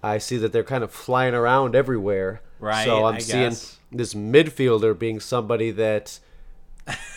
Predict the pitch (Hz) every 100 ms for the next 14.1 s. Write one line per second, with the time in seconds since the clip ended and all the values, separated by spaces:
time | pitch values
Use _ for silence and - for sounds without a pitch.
0 | 679 - - - 120 143 165 160 185 208
1 | 131 127 110 110 101 104 123 120 151 139
2 | 135 117 117 113 - 147 123 113 123 127
3 | 110 95 90 90 - - 95 98 98 113
4 | 101 - 82 87 - - - - 110 123
5 | 101 87 90 - 120 131 - 143 - 104
6 | 90 110 110 104 87 87 - 131 - 80
7 | 80 80 - _ - - - 226 135 95
8 | 95 _ _ _ _ _ _ _ _ 127
9 | 156 165 202 185 117 107 - 135 - 139
10 | 160 139 - 151 - 101 - - 143 147
11 | 160 175 120 95 107 123 101 95 101 135
12 | 113 139 139 143 147 135 135 - 143 135
13 | 135 135 139 151 151 147 139 143 - 156
14 | 151